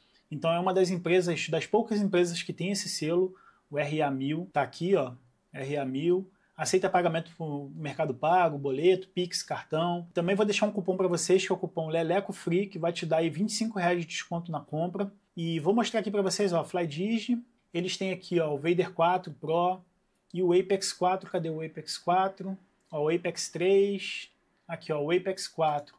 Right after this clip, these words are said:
O Apex quatro tá saindo no Pix a setecentos e trinta e quatro. Sim, é um controle caro. Tem até a versão Assassin's Creed também, ó.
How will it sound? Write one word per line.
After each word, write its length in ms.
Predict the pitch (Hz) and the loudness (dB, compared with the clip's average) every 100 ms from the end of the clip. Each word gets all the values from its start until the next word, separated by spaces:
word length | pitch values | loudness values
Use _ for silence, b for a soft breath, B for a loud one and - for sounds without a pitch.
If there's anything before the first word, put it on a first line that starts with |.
| _ | _
O 80 | 160 | 0
Apex 320 | 170 185 185 - | 2 2 0 2
quatro 360 | 190 202 190 | 4 4 2
tá 120 | - | -2
saindo 340 | 185 185 190 190 | 0 0 0 0
no 120 | 185 | -2
Pix 480 | 180 208 208 - - | -2 -4 -2 -6 -4
a 120 | - | -2
setecentos 540 | 165 190 180 - 196 202 | 0 0 0 0 -2 -4
e 60 | |
trinta 240 | 196 208 214 | -4 -2 -2
e 60 | |
quatro. 380 | 208 156 143 - | 0 0 0 -4
Sim, 460 | - - 214 180 127 - _ | -6 -2 0 -2 -4 -14 _
é 220 | - 170 214 | -2 4 4
um 140 | 226 | 4
controle 340 | 214 180 180 | -2 -2 -2
caro. 460 | 165 147 147 165 180 - _ | -2 0 2 2 0 -10 _
Tem 80 | 190 | -4
até 140 | 190 | -2
a 60 | 226 | -2
versão 280 | 208 - | -2 -2
Assassin's 460 | 202 180 - 185 - | -4 -4 -4 -6 -6
Creed 320 | - 180 175 | -2 0 0
também, 400 | - 151 170 190 | -6 -8 -6 -6
ó. 80 | 143 | -6